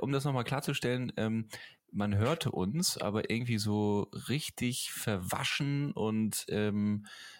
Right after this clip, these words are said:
also das waren irgendwie viele Stimmen nebenher. Ich kann, wir können ja mal gleich ganz kurz das einspielen, wie sich das angehört hab, hat. Also nochmal, äh, zusammengefasst, wir haben diese Folge schon mal aufgenommen. Es war sehr toll. Wir haben sehr viele tolle,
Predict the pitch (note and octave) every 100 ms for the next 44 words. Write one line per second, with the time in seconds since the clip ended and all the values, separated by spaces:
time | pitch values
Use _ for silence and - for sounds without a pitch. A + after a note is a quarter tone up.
0 | - - G#2 G#2 G2+ F#2+ G#2 - G#2+ G#2
1 | G#2+ G#2 D3 C3+ - B2 A2 A2 G#2+ G2+
2 | B2+ C#3 D3 D#3 D3+ A#2+ D3+ F3 D3 C3+
3 | B2+ B2 - - - _ - A2 C#3 -
4 | C#3 D#3 - C#3 C3+ - A2+ - B2+ D#3
5 | - G2+ G#2+ A2 A2 G#2+ - - D3+ A#2
6 | F#2+ D#2+ D#2+ - D#2 - G2+ F#2+ - G2+
7 | A2+ A2+ - - - C#3+ C#3 - B2 A2+
8 | A#2+ A2+ - A#2 F3 D#3 - C#3 - -
9 | - - G2+ A#2 D#3+ C#3+ A#2+ A2+ A#2+ A#2
10 | A2+ G#2 F#2+ B2+ - G3+ D#3+ B2 F2+ F2
11 | F#2 B2+ D#3+ - - A#2+ C#3 F3 A2+ G#2+
12 | A2 B2+ - A#2+ A2+ - B2+ C3